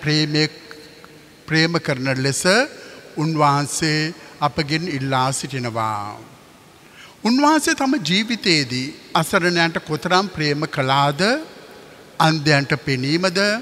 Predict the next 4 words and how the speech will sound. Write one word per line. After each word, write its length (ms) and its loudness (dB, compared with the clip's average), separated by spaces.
බීරන්ට 560 4
ඇසීමද, 640 0
කොරුන්ට 480 0
ඇවිදීමද 800 2